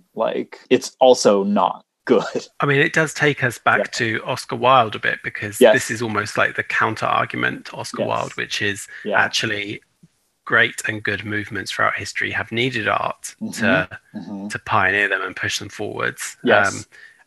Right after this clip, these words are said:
Speaker 2: and, like, they, you ca-, you can't really argue against that, because it's, it's almost objectively true that art has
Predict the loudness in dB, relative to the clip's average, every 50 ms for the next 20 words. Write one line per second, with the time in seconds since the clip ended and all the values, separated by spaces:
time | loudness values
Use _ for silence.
0 | _ _ -2 0 2 2 2 2 2 0 0 0 0 -4 -6 -8 -8 -8 -8 -8
1 | -8 -4 -2 -2 -2 0 0 0 -2 0 2 2 2 2 2 0 -4 -4 -4 -6
2 | -6 -6 -4 -4 -4 -4 -4 -8 -10 -10 -10 -8 -6 -6 -8 -8 -8 -14 -20 -20
3 | _ _ -20 -20 _ _ -12 -10 -8 -6 -4 -2 -2 -2 -2 -4 -6 -4 -2 -2
4 | -2 -2 -4 -8 -6 -6 -4 -2 0 0 2 2 2 2 0 2 4 4 4 2
5 | 0 -2 -4 -2 -2 0 0 -2 -4 -6 -10